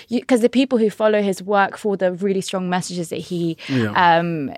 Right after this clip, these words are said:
Speaker 1: he speaks about
Speaker 2: Yeah.
Speaker 1: in his music, then you start thinking, "Well, how much do you really believe these
Speaker 2: Yeah.
Speaker 1: things?" Because if you believe these things really strongly,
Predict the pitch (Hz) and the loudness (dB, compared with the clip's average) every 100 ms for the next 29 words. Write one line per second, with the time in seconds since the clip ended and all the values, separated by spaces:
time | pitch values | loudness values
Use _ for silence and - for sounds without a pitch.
0 | - - - 190 190 175 165 165 - - | -16 -16 -12 -4 0 0 0 -2 -4 -4
1 | - 262 262 254 - 151 175 226 240 247 | 2 2 4 0 0 0 0 0 0 -6
2 | 220 - 185 190 185 208 233 285 269 190 | -8 -6 -4 -2 2 4 6 4 2 -2
3 | - 62 - - 226 226 233 208 - 196 | -6 -6 -12 -4 2 6 6 2 0 -4
4 | 196 - 208 196 - 185 185 185 - 240 | -4 -4 -4 -4 -4 -6 -6 -8 -8 -2
5 | 262 247 214 - 196 185 185 180 175 175 | 2 2 0 -4 -4 -2 -2 -4 -6 -4
6 | 226 311 262 175 151 180 - - - - | -2 -2 -2 -4 -4 -8 -14 -10 -8 -8
7 | - 240 240 - - - - 208 226 208 | -4 0 0 -2 -14 -14 -4 2 4 4
8 | - 208 226 233 220 202 214 202 202 - | 0 0 2 2 4 2 0 -2 -6 -4
9 | 202 185 185 175 175 - 254 277 294 196 | -4 -4 -6 -6 -8 0 2 4 4 0
10 | 57 196 | -4 -8